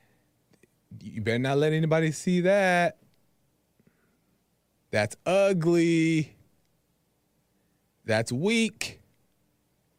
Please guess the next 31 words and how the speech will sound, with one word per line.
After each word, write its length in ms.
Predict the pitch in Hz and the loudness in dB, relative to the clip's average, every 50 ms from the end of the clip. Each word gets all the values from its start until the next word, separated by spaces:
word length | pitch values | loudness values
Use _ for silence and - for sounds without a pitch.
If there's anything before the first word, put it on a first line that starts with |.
| _ _ _ _ _ - | _ _ _ _ _ -4
And 140 | 135 139 | -2 -2
then 100 | 143 139 139 | 0 -2 -2
he 100 | 151 143 | -2 -2
made 220 | 139 143 156 156 | -2 -2 -2 -2
me 80 | 151 147 | -4 -4
insecure. 720 | - - 143 147 - 139 131 - - 143 123 104 101 - _ _ _ _ _ _ _ _ _ _ _ _ _ _ _ _ _ _ _ _ _ _ _ _ _ _ _ _ _ _ _ _ _ _ _ _ _ _ _ _ _ _ _ _ _ _ _ | -4 -6 -4 -4 -4 -6 -6 -4 -2 -2 -2 -2 -4 -8 _ _ _ _ _ _ _ _ _ _ _ _ _ _ _ _ _ _ _ _ _ _ _ _ _ _ _ _ _ _ _ _ _ _ _ _ _ _ _ _ _ _ _ _ _ _ _
So 140 | - 147 | -4 -2
now 520 | 151 151 151 160 160 160 156 151 147 - - _ _ _ _ _ | 0 0 0 0 0 0 0 0 -2 -4 -8 _ _ _ _ _
if 160 | - 156 - 160 | -6 -2 0 0
I 100 | 143 135 | -2 -2
come 280 | - - 196 190 190 | -2 -2 0 2 2
up 160 | 196 185 - | 2 0 0
against 520 | 151 143 127 127 170 190 190 170 - - - | -2 -4 -2 -2 -2 -2 -2 -4 -6 -8 -6
somebody 520 | - 175 165 160 151 147 151 151 147 147 | -4 -4 -2 -2 -2 -2 0 0 -2 0
who, 500 | 143 143 147 143 139 135 135 127 120 - _ _ _ _ - | 0 -2 -2 -2 -2 -2 -4 -6 -8 -10 _ _ _ _ -4
let's 160 | 156 165 - | -4 -2 0
say 140 | - 196 185 | 0 0 0
if 120 | 170 - | 0 0
I 100 | 151 147 | 0 0
date 280 | 139 123 147 156 175 165 | 0 0 0 0 2 0
a 60 | 156 | 0
woman 500 | 147 139 147 160 160 147 123 117 113 113 - _ _ _ _ _ _ _ _ _ _ _ _ _ _ _ _ _ _ _ _ _ _ _ _ _ _ - | -2 -2 -2 -4 -4 -4 -4 -6 -8 -10 -14 _ _ _ _ _ _ _ _ _ _ _ _ _ _ _ _ _ _ _ _ _ _ _ _ _ _ -2
and 220 | 151 151 147 139 - | -2 0 0 -2 -2
she's 180 | - 185 170 143 | -2 -2 0 0
gonna 180 | 185 175 156 | 0 0 0
look 240 | 143 143 151 143 127 | 0 0 0 -2 -2
down 240 | 113 139 123 135 151 | -2 -2 -2 0 -2
upon 260 | 151 139 - 139 135 | -2 -4 -4 -4 -4
me 100 | 131 127 | -4 -4
for 360 | 117 - - 151 147 131 113 104 | -6 -4 -2 0 0 0 -2 -2
it, 140 | 107 - | -6 -8